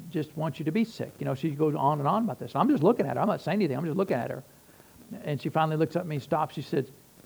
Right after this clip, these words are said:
"You don't believe a word I'm saying, do you?" I said, "Well, no, ma'am, 'cause nothing you said is, is biblical." Now, what was that? Well, that was chastisement. That, that was about all I said. I didn't say,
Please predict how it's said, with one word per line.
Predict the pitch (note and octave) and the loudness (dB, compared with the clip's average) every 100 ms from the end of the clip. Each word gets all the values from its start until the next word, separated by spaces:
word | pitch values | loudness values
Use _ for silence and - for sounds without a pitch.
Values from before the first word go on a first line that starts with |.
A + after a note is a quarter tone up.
| - - - - | -20 -20 -16 0
"You | A3+ | 2
don't | G#3+ | 4
believe | C#3+ C#3 | 2 0
a | |
word | C3+ D3 | 0 0
I'm | F3 F3+ | -2 -2
saying, | G#3+ F#3 | -2 -2
do | C3+ | -2
you?" | B2+ B2+ - - - - - - - - - - - | -4 -6 -14 -20 -20 -20 -20 -20 -20 -20 -20 -14 -2
I | C#3 | -2
said, | D3+ | 0
"Well, | B2+ | -4
no, | B2+ B2 | -4 -4
ma'am, | B2 B2 C3+ | -2 -2 -4
'cause | - C3 | -8 -6
nothing | B2+ D3 C3 | -6 -4 -6
you | |
said | B2+ F#3 D#3 | -4 -2 -2
is, | B2 - | -6 -8
is | - B2 | -8 -6
biblical." | - F#3 A3 - - - - - - - - - - - - | -2 -2 -2 -8 -12 -18 -20 -20 -20 -20 -20 -20 -20 -18 -2
Now, | D3 | 2
what | C#3+ D#3+ G3+ | 4 6 6
was | A3 | 4
that? | - - - - | 2 -4 -6 -6
Well, | D#3+ | -2
that | C#3 B2+ | 0 0
was | B2 | -4
chastisement. | - C3+ - A3 C4 D#3 | -2 -2 -2 -4 0 2
That, | F3+ | 4
that | E3+ G#3 | 6 6
was | F#3 D3+ | 6 4
about | D3 F3+ | 4 6
all | D#3 D#3 | 8 6
I | C3 | 6
said. | - F#3+ | 4 4
I | C3+ D3+ | 4 2
didn't | D#3+ | 2
say, | D3+ C#3 | 4 4